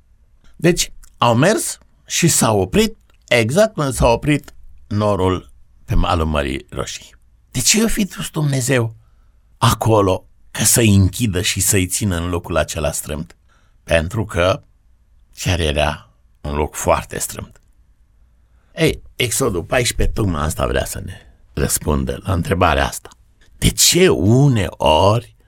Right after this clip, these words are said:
Dumnezeu ne duce în situații fără ieșire, ne călăuzește, chiar dacă nu e norul, dar El călăuzește prin gândurile noastre, prin simțurile noastre, ne călăuzește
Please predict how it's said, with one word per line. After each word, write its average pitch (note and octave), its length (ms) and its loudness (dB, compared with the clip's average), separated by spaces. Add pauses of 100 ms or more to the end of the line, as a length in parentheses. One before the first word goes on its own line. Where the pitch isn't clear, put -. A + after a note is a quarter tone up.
(840)
Dumnezeu G#2+ 440 2
ne A2 260 4
duce C3+ 840 2
în G2+ 160 2
situații F#2+ 800 0 (1040)
fără G2 420 0
ieșire, A2 880 -2 (1800)
ne G#2+ 140 -6
călăuzește, A2+ 640 4
chiar D#3 200 2
dacă E3+ 280 2
nu D3 140 6
e B2+ 140 4
norul, D#2 580 0
dar G#2 200 2
El A2 420 2 (180)
călăuzește A#2+ 800 0
prin - 340 -12
gândurile C#3+ 480 2
noastre, A2 400 -2
prin - 280 -10
simțurile C#3 540 2
noastre, G#2+ 320 -2
ne A#2+ 120 -8
călăuzește D#3 800 0